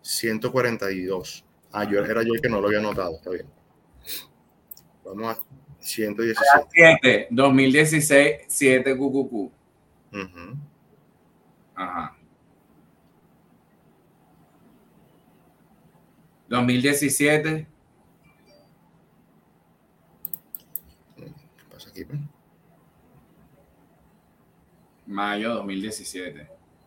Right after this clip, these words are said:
Speaker 1: Mayo dos mil dieciséis me da ciento once.
Speaker 2: Ah, entonces, mayo dos mil dieciséis sí era lo que yo estaba diciendo, ¿ves?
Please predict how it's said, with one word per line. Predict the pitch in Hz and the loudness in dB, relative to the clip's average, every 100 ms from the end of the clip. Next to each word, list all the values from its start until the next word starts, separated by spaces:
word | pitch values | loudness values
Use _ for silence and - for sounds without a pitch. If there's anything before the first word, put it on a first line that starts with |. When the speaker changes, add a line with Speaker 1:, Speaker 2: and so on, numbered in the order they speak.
| _ | _
Speaker 1:
Mayo | - 104 104 123 | -12 -6 0 2
dos | 135 | 2
mil | 117 110 | 0 -4
dieciséis | 131 117 - 151 - | -4 -4 0 0 0
me | 110 | -2
da | 104 110 120 - | 0 0 -2 -8
ciento | - - 123 117 107 107 | -10 -4 -2 -2 -2 -2
once. | 101 85 - - _ _ _ _ _ _ _ _ _ - - _ - - _ _ _ _ _ - 107 | -2 -6 -12 -16 _ _ _ _ _ _ _ _ _ -18 -18 _ -20 -20 _ _ _ _ _ -6 2
Speaker 2:
Ah, | 117 117 117 | 4 4 2
entonces, | 113 110 104 135 143 - - | -4 -6 -2 0 0 -4 -4
mayo | 120 131 139 151 | 4 6 6 6
dos | 139 | 4
mil | 131 | 2
dieciséis | 127 147 151 147 143 127 127 131 - | 2 0 -2 -2 0 2 0 -4 -8
sí | 113 110 | -6 -4
era | 113 113 | -4 -4
lo | 127 | -4
que | 110 | -4
yo | 98 | -6
estaba | 98 104 104 | -6 -6 -6
diciendo, | 98 - 82 76 78 | -6 -10 -16 -18 -20
¿ves? | - | -20